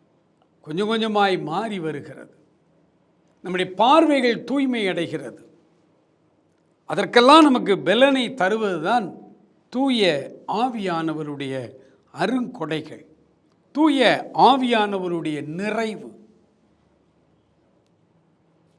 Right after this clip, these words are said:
"நான் அபிஷேகம் பெற்றிருக்கிறேன்" என்று ஒரு சகோதரனோ சகோதரியோ சொன்னால், அவர்கள் தங்களை தாங்களே ஆராய்ந்து பாருங்கள். "போன வருடத்திற்கு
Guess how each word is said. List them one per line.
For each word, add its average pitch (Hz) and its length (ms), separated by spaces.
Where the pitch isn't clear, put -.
"நான் 101 160
அபிஷேகம் 220 580
பெற்றிருக்கிறேன்" 202 640
என்று 180 640
ஒரு - 100
சகோதரனோ 214 560
சகோதரியோ 202 480
சொன்னால், 175 720
அவர்கள் 190 440
தங்களை 220 600
தாங்களே 226 420
ஆராய்ந்து 196 580
பாருங்கள். 120 440
"போன 226 340
வருடத்திற்கு 190 960